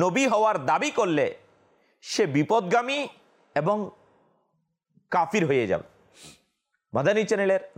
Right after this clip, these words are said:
দর্শক শ্রোতা, আকা করিম সাল্লাল্লাহু তাআলা আলাইহি ওয়া আলিহি ওয়াসাল্লাম এর মুবারক শান,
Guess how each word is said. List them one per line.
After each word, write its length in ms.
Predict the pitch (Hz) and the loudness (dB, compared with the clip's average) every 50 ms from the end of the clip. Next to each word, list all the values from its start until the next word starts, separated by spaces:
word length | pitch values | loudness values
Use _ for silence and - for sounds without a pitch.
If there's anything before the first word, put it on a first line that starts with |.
| 92 98 | -6 -4
দর্শক 260 | 95 - - - - - | -4 -4 -6 -14 -18 -16
শ্রোতা, 240 | - - 82 - - - _ _ _ _ _ _ _ _ _ _ _ _ _ _ _ _ _ _ _ - | -16 -16 -14 -14 -16 -18 _ _ _ _ _ _ _ _ _ _ _ _ _ _ _ _ _ _ _ -10
আকা 180 | - - - 127 - | -8 -4 -4 -4 -2
করিম 220 | - 220 - 139 156 - | 0 0 0 0 -2 -2
সাল্লাল্লাহু 400 | - 127 120 113 104 107 104 104 98 - | -2 0 0 0 2 0 -2 -2 -2 -2
তাআলা 260 | 98 92 90 87 76 - - _ _ _ _ _ _ _ _ _ _ _ | -2 0 0 -2 -4 -6 -10 _ _ _ _ _ _ _ _ _ _ _
আলাইহি 320 | - 95 98 98 95 - 95 | -4 -2 -2 -2 -2 -4 -6
ওয়া 120 | 85 87 90 87 | -4 -2 -2 -2
আলিহি 220 | 85 87 90 90 80 | -2 -4 -6 -10 -10
ওয়াসাল্লাম 460 | 85 - - 87 80 78 78 67 - - _ _ _ _ _ _ _ _ _ _ _ _ _ _ _ _ _ _ | -12 -8 -6 -6 -6 -4 -6 -8 -8 -10 _ _ _ _ _ _ _ _ _ _ _ _ _ _ _ _ _ _
এর 120 | 120 123 120 110 | -4 -2 -2 -2
মুবারক 480 | 110 101 90 98 104 107 110 113 104 - - - - - - - | -2 -2 0 2 2 2 2 0 -2 -4 -6 -16 -20 -20 -20 -14
শান, 380 | - - 98 95 95 92 87 85 | -8 -6 -4 -2 -2 -2 -2 -4